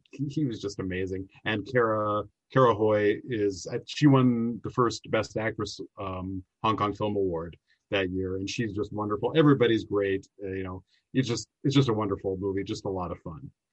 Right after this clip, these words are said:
Um, then my third runner-up, this was tough 'cause I wanted to,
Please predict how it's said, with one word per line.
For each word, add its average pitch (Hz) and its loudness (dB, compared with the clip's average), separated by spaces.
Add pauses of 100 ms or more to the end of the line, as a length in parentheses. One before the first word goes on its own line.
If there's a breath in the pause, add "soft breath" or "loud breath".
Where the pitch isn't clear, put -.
(140)
Um, 101 -6
then 98 -6
my 95 -4
third 143 6 (200)
runner-up, 104 -2 (1400 loud breath)
this 139 6
was 160 4
tough 123 4
'cause 113 2
I 107 4
wanted 113 0
to, 120 -2